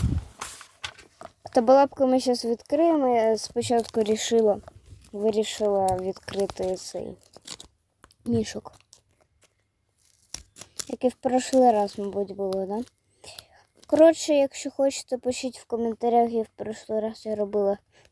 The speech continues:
спочатку мішка, а потім табалапки, чи як там я робила. І в нас попався.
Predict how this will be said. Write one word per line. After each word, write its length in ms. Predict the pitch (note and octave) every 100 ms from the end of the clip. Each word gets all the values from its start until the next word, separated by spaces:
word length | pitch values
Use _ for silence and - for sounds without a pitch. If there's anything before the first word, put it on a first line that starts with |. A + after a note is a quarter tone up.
| _
спочатку 500 | A#3 A3 A#3+ - A#3
мішка, 400 | A3+ A#3+ - A#3
а 40 |
потім 320 | A3 A3+ A3+
табалапки, 800 | A3 A3 A3+ B3+ C4 - A#3 A3+ C4
чи 200 | - -
як 200 | G#3 G3 -
там 280 | - G#3 G3+
я 100 | G3
робила. 480 | G3 F#3+ A3+ C#4 C#4 - _ - - - - - -
І 80 | A3
в 120 | G#3
нас 240 | A3+ C4+ C#4+
попався. 1000 | D4+ C#4 A3+ G#3 G#3 - - C4 D4